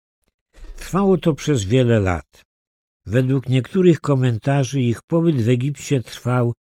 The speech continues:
czterysta trzydzieści lat. Tyle czasu upłynęło od przybycia tam Jakuba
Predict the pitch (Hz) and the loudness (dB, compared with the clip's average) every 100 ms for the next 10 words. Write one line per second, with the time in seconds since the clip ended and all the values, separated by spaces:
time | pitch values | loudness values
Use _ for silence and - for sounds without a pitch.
0 | _ _ _ - 165 165 170 - 131 120 | _ _ _ -8 0 2 0 -2 -4 -4
1 | - 107 95 117 - - 113 98 92 85 | -6 -6 -2 -2 -2 -8 -4 -4 -4 -8
2 | _ - _ _ _ _ - 202 180 139 | _ -20 _ _ _ _ 0 4 4 4
3 | 165 139 139 127 - 120 120 135 127 123 | 2 2 2 0 0 0 2 2 4 2
4 | - - 131 117 131 120 107 117 110 113 | 0 -6 -2 0 0 -2 -4 -4 -2 -2
5 | 104 151 156 151 160 | -4 -4 0 2 0